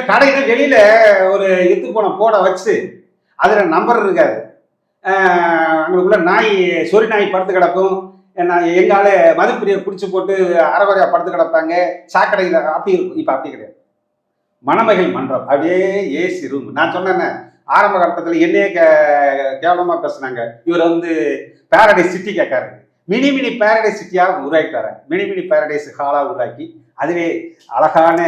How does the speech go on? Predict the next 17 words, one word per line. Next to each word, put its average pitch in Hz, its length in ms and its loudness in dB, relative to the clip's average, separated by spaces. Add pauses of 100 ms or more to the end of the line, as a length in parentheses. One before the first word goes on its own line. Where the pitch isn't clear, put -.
(1000)
அஹ், 131 320 -2
சகல 147 300 -2
வசதியோடு 143 800 -4
பண்ணிட்டு 123 260 -12
வராங்க. 107 240 -16
அதனால 127 280 -4
ஐயா 160 400 -2
சொல்றதை 135 240 -8
நான் 110 120 -10
ஏற்றுக்கொள்கிறேன். 123 720 -10 (240)
மணமகிழ் 277 540 2
மன்றங்களாக 294 560 2
மாற்றி 180 240 0
வருகிறார்கள். 139 540 -4 (280)
டாஸ்மாக் 214 360 2
கடைகள் 170 280 -2
குறைக்கப்படுகிறது. 147 480 -8